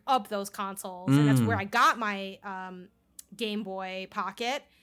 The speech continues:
Speaker 1: And I remember the game it came with, 'cause, again, no one knew games. They just knew, "Oh, Game Boy Pocket." And then we could go to the store and, you know, there's a note. It says, "Game Boy Pocket," hand it to the person. Like, it's fine. But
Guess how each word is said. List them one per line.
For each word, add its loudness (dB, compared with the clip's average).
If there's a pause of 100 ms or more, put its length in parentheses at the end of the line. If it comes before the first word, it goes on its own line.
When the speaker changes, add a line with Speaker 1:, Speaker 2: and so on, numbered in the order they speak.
(160)
Speaker 1:
And -2
I 2
remember 0
the -2
game -2
it -6
came -6
with, -6
'cause, -12
again, -2
no -2
one -4
knew -6
games. -4 (200)
They -8
just -8
knew, -2
"Oh, 2
Game 0
Boy -2
Pocket." 0
And -2
then 2
we -6
could -6
go 2
to -4
the -4
store 0
and, -6 (140)
you -6
know, -6
there's -6
a -4
note. 2
It -12
says, -10
"Game -2
Boy -4
Pocket," 0
hand -4
it -14
to -10
the -12
person. -6
Like, -10
it's -12
fine. 0 (420)
But 2